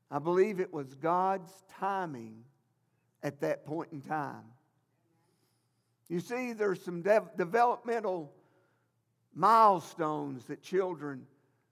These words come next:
develop as they age and mature. And at three months of age, babies begin to babble. Think about it. They make those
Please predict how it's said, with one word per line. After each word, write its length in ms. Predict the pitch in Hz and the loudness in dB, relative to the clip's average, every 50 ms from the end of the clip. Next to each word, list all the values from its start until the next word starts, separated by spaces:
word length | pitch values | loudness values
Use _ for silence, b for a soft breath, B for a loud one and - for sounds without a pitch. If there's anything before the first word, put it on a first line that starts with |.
| _ _ _ _ _ _ - | _ _ _ _ _ _ -6
develop 580 | 151 139 120 156 190 202 190 170 143 120 - - - - _ _ _ _ _ _ _ _ _ _ _ | -6 -4 0 2 4 4 4 4 2 -2 -6 -12 -18 -20 _ _ _ _ _ _ _ _ _ _ _
as 200 | 147 147 135 123 | -4 -4 -4 0
they 260 | 151 165 165 160 151 - | 0 2 2 2 2 2
age 540 | 185 175 170 175 165 151 139 135 131 117 117 | 4 4 4 4 2 0 -2 -4 -6 -8 -12
and 120 | 131 135 131 | -12 -10 -10
mature. 580 | 131 117 - 160 160 175 175 151 127 113 107 - _ _ _ _ _ _ _ _ _ _ _ _ _ _ _ _ _ _ _ _ _ _ - | -12 -10 -8 -4 -4 -4 -4 -6 -8 -12 -16 -20 _ _ _ _ _ _ _ _ _ _ _ _ _ _ _ _ _ _ _ _ _ _ -4
And 160 | 160 180 196 | -2 0 0
at 180 | 196 190 190 196 | 0 -2 -2 -8
three 300 | 226 247 262 277 277 269 | -6 -4 -2 -2 -4 -2
months 360 | 269 269 262 254 - - - | 0 0 0 0 0 -4 -6
of 140 | 202 185 196 | -2 2 4
age, 480 | 202 202 202 185 170 156 147 143 143 139 - B B B B B B _ _ _ _ _ _ _ _ _ _ _ _ _ _ _ _ _ _ _ _ _ _ _ _ - | 6 6 6 4 0 0 -2 -4 -8 -10 -16 B B B B B B _ _ _ _ _ _ _ _ _ _ _ _ _ _ _ _ _ _ _ _ _ _ _ _ 4
babies 500 | 165 196 214 220 208 196 180 160 135 131 | 6 6 6 6 2 -2 -6 -6 -8 -6
begin 400 | 143 156 151 165 165 160 156 147 | -6 -4 -2 0 -2 -2 -2 -6
to 60 | 143 | -4
babble. 520 | 139 156 160 196 196 165 135 110 117 117 _ _ _ _ _ _ _ _ _ _ _ _ _ _ _ _ _ _ _ _ _ _ _ _ _ _ _ _ _ _ _ _ _ _ - | -2 0 2 2 0 -2 -4 -10 -14 -16 _ _ _ _ _ _ _ _ _ _ _ _ _ _ _ _ _ _ _ _ _ _ _ _ _ _ _ _ _ _ _ _ _ _ -8
Think 180 | 214 - - | -6 -6 -6
about 320 | 175 151 143 139 127 120 107 | -4 -4 -4 -4 -4 -6 -8
it. 100 | - - _ _ _ _ _ _ _ _ _ _ _ _ _ _ _ _ _ _ _ _ _ _ _ _ _ | -14 -20 _ _ _ _ _ _ _ _ _ _ _ _ _ _ _ _ _ _ _ _ _ _ _ _ _
They 120 | 147 143 147 | -10 -8 -6
make 280 | 165 185 185 170 175 | -2 0 0 0 0
those 280 | - 165 160 139 - | -4 -4 -4 -4 -8